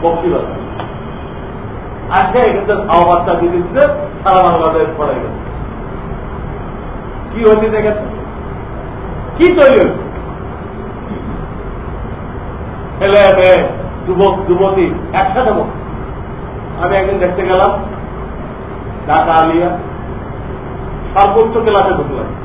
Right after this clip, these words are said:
ঢুকে দেখি দাঁড়িয়েওয়ালা লোক নেই, দুই একজন আছে, সব,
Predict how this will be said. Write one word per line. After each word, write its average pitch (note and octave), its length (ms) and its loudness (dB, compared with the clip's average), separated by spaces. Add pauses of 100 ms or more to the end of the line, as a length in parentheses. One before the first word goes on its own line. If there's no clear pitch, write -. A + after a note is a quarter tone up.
(1800)
ঢুকে F3 200 2
দেখি B3 280 2
দাঁড়িয়েওয়ালা C#4+ 560 6
লোক - 100 2
নেই, G3+ 120 0 (200)
দুই G3+ 100 2
একজন G#3 320 0
আছে, - 280 -2 (440)
সব, C4 200 2